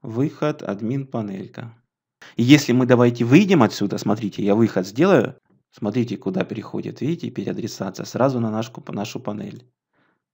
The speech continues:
В общем, вот так вот работает. Выход, выходим и в правильную панель. А если бы мы поставили неправильную панель, а вот кликнули по этой кнопке, отобразилась бы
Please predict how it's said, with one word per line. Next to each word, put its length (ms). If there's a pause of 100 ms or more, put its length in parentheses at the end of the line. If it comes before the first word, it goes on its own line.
(180)
В 80
общем, 280
вот 100
так 220
вот 100
работает. 680
Выход, 600
выходим 540
и 160
в 140
правильную 500
панель. 320
А 60
если 300
бы 80
мы 40
поставили 360
неправильную 600
панель, 420
а 60
вот 160
кликнули 320
по 140
этой 200
кнопке, 360
отобразилась 880
бы 180